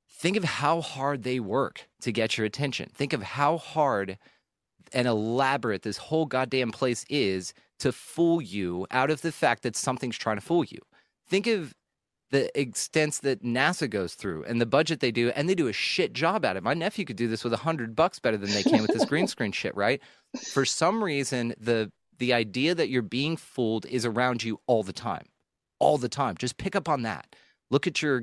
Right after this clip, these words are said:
Speaker 1: government. Look at your media. Look at anything, and not even in a conspiratorial, like, "Oh, they're coming to get me."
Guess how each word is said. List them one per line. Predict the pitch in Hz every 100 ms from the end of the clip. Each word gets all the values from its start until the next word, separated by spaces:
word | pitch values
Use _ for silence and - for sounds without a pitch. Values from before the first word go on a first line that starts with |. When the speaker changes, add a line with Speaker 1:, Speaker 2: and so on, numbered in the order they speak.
| -
Speaker 1:
government. | 143 127 107 90
Look | 117 117
at | 127 -
your | 117 104 98 _ _ 113
media. | 135 151 123 104
Look | 139
at | -
anything, | 175 190 180 131
and | 117
not | 147 226
even | 214
in | 185
a | 143
conspiratorial, | 139 - 151 147 156 135 123
like, | 110 143
"Oh, | 147
they're | 120
coming | - 170
to | 143 107
get | 165 160
me." | 156